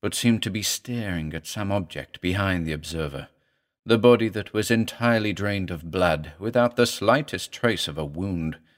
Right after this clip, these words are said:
the body whose flesh was covered with abhorrent, luminous markings, designs that shifted and changed form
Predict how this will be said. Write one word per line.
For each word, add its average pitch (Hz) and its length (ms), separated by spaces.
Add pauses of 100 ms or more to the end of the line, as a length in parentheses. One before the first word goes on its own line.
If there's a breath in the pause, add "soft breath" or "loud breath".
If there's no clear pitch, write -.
(420)
the 123 140
body 131 320
whose 120 240
flesh 113 420
was 92 140
covered 101 400
with 101 180
abhorrent, 127 560 (360 soft breath)
luminous 92 580
markings, 87 760 (440)
designs 87 680
that 78 160
shifted - 640
and 73 160
changed 123 420
form 78 580